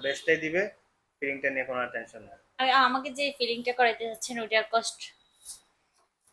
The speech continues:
Speaker 1: এটার কস্ট আমি আপনাকে লেজার ফিলিং দিব, হ্যাঁ?
Speaker 2: হ্যাঁ।
Speaker 1: লেজার ফিলিং এ আপনার এখানে তিন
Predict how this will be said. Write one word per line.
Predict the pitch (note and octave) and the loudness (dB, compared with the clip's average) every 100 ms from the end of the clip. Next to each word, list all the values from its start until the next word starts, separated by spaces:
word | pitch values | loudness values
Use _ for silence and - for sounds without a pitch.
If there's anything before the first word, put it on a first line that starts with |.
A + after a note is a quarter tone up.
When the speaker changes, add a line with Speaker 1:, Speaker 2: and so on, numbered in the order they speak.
| _ | _
Speaker 1:
এটার | _ - _ - | _ -20 _ -20
কস্ট | - - - _ _ _ _ _ _ _ _ _ _ _ _ _ - - - - _ _ _ _ _ _ _ | -18 -18 -20 _ _ _ _ _ _ _ _ _ _ _ _ _ -10 -6 -6 -10 _ _ _ _ _ _ _
আমি | D3 D#3 | 4 4
আপনাকে | E3 D#3+ D3+ | 4 0 0
লেজার | C#3 D3 D3 | 2 2 0
ফিলিং | C3 A2 G#2 | -8 -10 -14
দিব, | G2 - E3+ | -20 -12 -10
হ্যাঁ? | F#3 G#2+ - G3+ | -8 -10 -12 -12
Speaker 2:
হ্যাঁ। | F3+ F3 _ _ _ _ _ _ | -12 -14 _ _ _ _ _ _
Speaker 1:
লেজার | B2 C#3 C#3 | -4 -4 -4
ফিলিং | C#3+ D3 D3+ | -8 -4 0
এ | D3 | 0
আপনার | - C3 C3 B2+ | -2 -4 -2 -2
এখানে | A#2+ - _ B2+ B2 B2+ B2 _ _ _ _ _ _ _ _ | -4 -12 _ -10 -8 -10 -12 _ _ _ _ _ _ _ _
তিন | - | -10